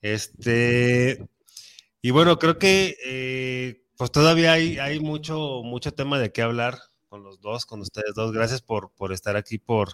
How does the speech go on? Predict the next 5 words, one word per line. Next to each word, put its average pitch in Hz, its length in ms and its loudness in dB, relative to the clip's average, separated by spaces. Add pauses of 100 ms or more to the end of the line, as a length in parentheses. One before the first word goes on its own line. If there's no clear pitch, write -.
(360)
por 95 140 -4
compartirnos 104 600 -4
su, 101 280 -6
sus 95 340 -12
conocimientos. 101 840 -4